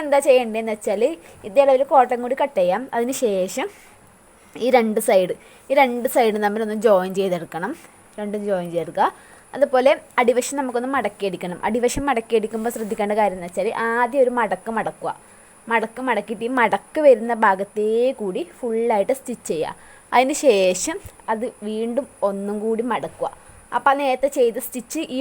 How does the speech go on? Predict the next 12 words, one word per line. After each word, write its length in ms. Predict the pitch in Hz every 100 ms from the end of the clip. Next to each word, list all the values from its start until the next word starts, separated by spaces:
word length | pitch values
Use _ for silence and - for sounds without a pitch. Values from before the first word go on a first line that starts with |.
| 269
വശത്തായിട്ട് 580 | 247 247 - 226 214 302
വരും. 180 | 226 180 - 202
പിന്നെ 140 | 262 359
അതിൻ്റെ 200 | 220 214
മുകളിലേ 380 | 208 196 190 196 190 196 196
തന്നെ 160 | 196 214
ഒരു 80 | 202
സ്റ്റിച്ചും 300 | - 180 190 170
കൂടി 120 | 175 208
കൊടുക്കാം. 340 | 202 - 143 - - - - -
അങ്ങനെ 260 | 214 208 370 -
കോട്ടൻ്റെ 380 | 247 233 240